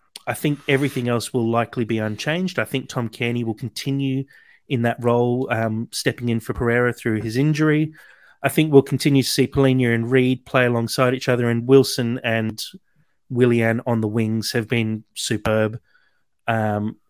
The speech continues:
as, you know, in the last few weeks, they've just absolutely come on leaps and bounds. I know Willian's been having a great season, but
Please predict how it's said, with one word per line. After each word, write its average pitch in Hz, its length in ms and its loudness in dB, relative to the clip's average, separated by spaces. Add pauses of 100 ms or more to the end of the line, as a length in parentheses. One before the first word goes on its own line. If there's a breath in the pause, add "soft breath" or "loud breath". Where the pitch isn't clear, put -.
as, - 320 -4
you 131 180 0
know, 110 120 0
in 107 120 0
the 123 60 2
last 123 380 2
few 110 200 -2
weeks, 107 340 -2
they've 110 140 0
just - 260 -6 (640)
absolutely 120 540 0
come 117 200 -2
on 107 120 0
leaps 113 260 -2
and 107 100 -4
bounds. 107 240 -2
I 123 40 2
know 127 80 4
Willian's 113 360 0
been 107 140 -4
having 104 260 -2
a 104 40 -6
great 113 320 0
season, 107 420 -2
but 101 240 -2